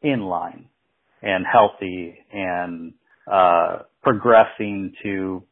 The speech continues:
be able to protect and keep the longevity of, uh, Herbert. So, yeah, encouraging stuff. Uh, excited to, uh, see what's gonna happen next year, and always love you guys, the show, and, uh,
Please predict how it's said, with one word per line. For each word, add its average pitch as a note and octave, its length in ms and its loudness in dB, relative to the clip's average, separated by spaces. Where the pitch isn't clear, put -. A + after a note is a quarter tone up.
be B2+ 140 4
able G#2 180 2
to F#2 80 -2
protect - 640 -8
and F2 480 -8
keep C3+ 180 0
the A#2 80 4
longevity F#2+ 760 0
of, F2 240 -6
uh, E2+ 220 -2
Herbert. F2+ 500 -6
So, E2+ 360 -6
yeah, A#2+ 260 8
encouraging C3 720 4
stuff. D#3 280 4
Uh, F#2+ 480 2
excited B2 540 2
to, A#2+ 280 -2
uh, A2+ 200 0
see C3 100 -4
what's B2 180 -6
gonna A#2 180 -8
happen A2+ 300 -4
next A2+ 240 -10
year, D3+ 440 0
and G2+ 420 -6
always B2 320 2
love A#2+ 220 0
you A#2+ 60 -4
guys, A#2+ 360 2
the G#2 80 -6
show, B2 480 0
and, F#2+ 360 -8
uh, F#2 280 -10